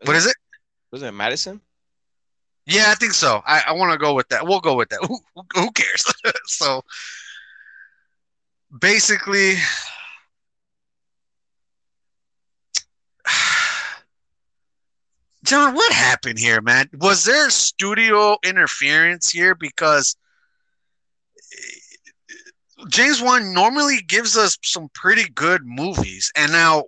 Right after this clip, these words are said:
Speaker 1: when I, after when I finished watching this film, or when I started watching this film, you know what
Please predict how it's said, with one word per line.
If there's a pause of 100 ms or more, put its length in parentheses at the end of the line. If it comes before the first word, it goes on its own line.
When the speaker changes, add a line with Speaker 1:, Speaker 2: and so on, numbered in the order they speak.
Speaker 1:
when
I, (120)
after
when
I
finished
watching
this
film, (100)
or
when
I
started
watching
this
film,
you
know
what